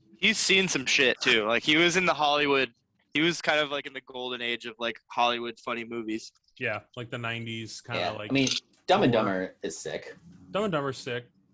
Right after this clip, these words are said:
Speaker 3: Yeah.
Speaker 2: Um, I mean, he's sick. I got, I got nothing negative to say about Jim Carrey, but yeah, I didn't see that documentary. I was like, "I don't wanna," like, it's probably half about him and half about <clears throat> Andy Cohen
Speaker 3: Yeah.
Speaker 2: or whatever, and it's kinda like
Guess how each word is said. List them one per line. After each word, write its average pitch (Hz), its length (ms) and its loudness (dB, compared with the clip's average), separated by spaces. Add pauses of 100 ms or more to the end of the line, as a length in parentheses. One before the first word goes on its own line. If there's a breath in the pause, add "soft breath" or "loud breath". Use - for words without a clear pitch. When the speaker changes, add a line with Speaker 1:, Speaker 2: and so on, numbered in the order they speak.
(140)
Speaker 3:
Yeah. 85 200 -14 (240)
Speaker 2:
Um, 120 520 -10 (2000)
I 185 40 -12
mean, 220 120 -2
he's 247 180 0
sick. 269 340 0
I 165 140 0
got, 190 280 -4
I 180 200 -6
got 208 140 -6
nothing 190 300 -6
negative 170 340 -2
to 139 60 -8
say 151 140 -8
about 131 160 -6
Jim 127 140 -10
Carrey, 123 240 -6
but 127 120 -10
yeah, 151 180 0
I 143 40 0
didn't 156 200 -2
see 135 100 -12
that 113 160 -8
documentary. 110 460 -10
I 107 60 -8
was 117 120 -10
like, 123 220 -10
"I 208 100 0
don't 247 100 -2
wanna," 196 280 -4
like, 170 260 -2
it's 202 200 -6
probably 269 340 2
half 180 360 -2
about 147 320 0
him 156 200 -4
and 127 80 -8
half 143 260 -6
about 123 320 -4
<clears throat> - 640 -14
Andy 135 480 -6
Cohen 139 160 -4
Speaker 3:
Yeah. 95 220 0
Speaker 2:
or 110 40 -8
whatever, 110 380 -6
and 117 100 -6
it's 120 140 -10
kinda 156 200 -4
like 127 280 -4